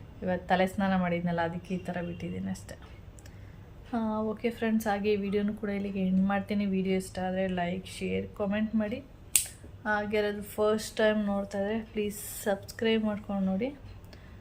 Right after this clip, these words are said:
ಆ, ನೆಕ್ಸ್ಟ್ ವಿಡಿಯೋದಲ್ಲಿ ಸಿಗೋಣ. ಓಕೆ, ಬಾಯ್. ಕೂದಲು ಸ್ವಲ್ಪ ಒದ್ದೆ ಇದೆ, ಅದಕ್ಕೆ ನೋಡಿ ಯಾವ ಥರ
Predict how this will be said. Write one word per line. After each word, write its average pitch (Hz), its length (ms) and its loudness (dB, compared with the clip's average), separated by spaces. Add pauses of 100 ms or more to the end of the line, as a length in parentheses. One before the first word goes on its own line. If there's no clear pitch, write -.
(300)
ಆ, - 0 - (440)
ನೆಕ್ಸ್ಟ್ - 640 -4
ವಿಡಿಯೋದಲ್ಲಿ 190 380 4
ಸಿಗೋಣ. 180 400 -6
ಓಕೆ, 247 380 -4 (280)
ಬಾಯ್. 208 460 -2 (1200)
ಕೂದಲು 226 340 2
ಸ್ವಲ್ಪ 226 260 -6
ಒದ್ದೆ 208 500 2
ಇದೆ, 196 220 4 (460)
ಅದಕ್ಕೆ 190 540 -2 (1700)
ನೋಡಿ 240 260 0 (100)
ಯಾವ 214 240 -2
ಥರ 214 220 -2